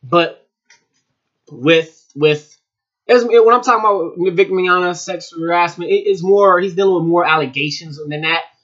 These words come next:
But as of today, he's doing actually pretty good. He, um, he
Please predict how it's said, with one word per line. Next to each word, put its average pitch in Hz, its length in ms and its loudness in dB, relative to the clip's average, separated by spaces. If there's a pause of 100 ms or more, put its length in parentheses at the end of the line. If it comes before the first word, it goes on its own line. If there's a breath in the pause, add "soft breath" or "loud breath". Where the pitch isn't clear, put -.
(160)
But 151 160 -4
as 180 180 0
of 156 80 -8
today, 151 520 -4
he's 139 200 -8
doing 175 240 -2
actually 175 280 -6
pretty 156 180 -10
good. 143 340 0
He, 131 120 -12
um, 139 180 -6
he 139 300 -8